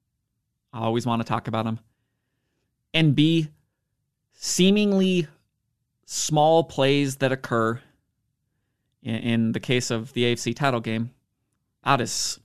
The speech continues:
similar to the Cam Akers plays you can possibly find. Plays that seem small at the time, that come from a team that is controlling the game, that end up being the turning point in the game.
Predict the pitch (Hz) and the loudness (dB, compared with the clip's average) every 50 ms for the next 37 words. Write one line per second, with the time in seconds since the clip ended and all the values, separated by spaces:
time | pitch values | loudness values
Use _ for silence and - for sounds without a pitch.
0 | _ _ - - - 151 139 139 131 131 127 - 127 117 - - 131 123 123 123 | _ _ -14 -6 -2 -2 0 0 0 -2 -2 -2 -4 -4 -4 -2 -2 -2 -2 -2
1 | 120 - 117 - - 127 120 120 120 123 113 - 117 - 120 131 - - 123 117 | -4 -6 -8 -8 -6 -4 -4 -4 -4 -6 -6 -6 -6 -6 -6 -6 -6 -8 -10 -8
2 | - - 143 120 117 123 123 - _ _ _ _ _ _ _ _ _ _ _ _ | -4 -2 -2 -2 -2 -4 -6 -8 _ _ _ _ _ _ _ _ _ _ _ _
3 | - 170 190 208 190 165 165 - - - 185 185 185 185 - - 160 151 156 - | 4 6 6 6 6 4 2 2 2 2 4 4 4 4 4 4 4 4 4 2
4 | 156 151 - 139 131 131 135 135 135 135 - - - 139 - - - 151 147 143 | 0 -2 0 0 2 4 4 4 2 0 -2 -6 -8 -8 -4 -2 0 0 0 0
5 | - - 139 123 - - 151 143 143 143 127 123 - - 117 113 - 127 135 139 | 0 -2 -2 -2 0 0 0 2 2 0 0 -2 -4 -4 -4 -2 0 0 0 2
6 | 143 143 131 123 117 113 113 120 127 - - - _ _ _ _ _ _ _ _ | 2 0 0 0 0 0 0 -2 -4 -6 -10 -18 _ _ _ _ _ _ _ _
7 | _ _ _ _ _ _ _ _ _ _ _ - 120 - - 117 117 120 120 117 | _ _ _ _ _ _ _ _ _ _ _ -14 -14 -8 -4 -2 0 0 0 -2
8 | - 110 110 107 107 110 113 117 117 - _ _ _ 131 - - - 117 117 120 | -2 -2 -2 -2 0 0 0 -2 -4 -6 _ _ _ -16 -8 -6 -4 -2 -2 -2
9 | 117 - 120 120 117 - 117 113 117 113 180 202 196 - 196 - | -4 -4 -6 -6 -6 -4 -4 -6 -4 -4 -6 -8 -8 -12 -20 -20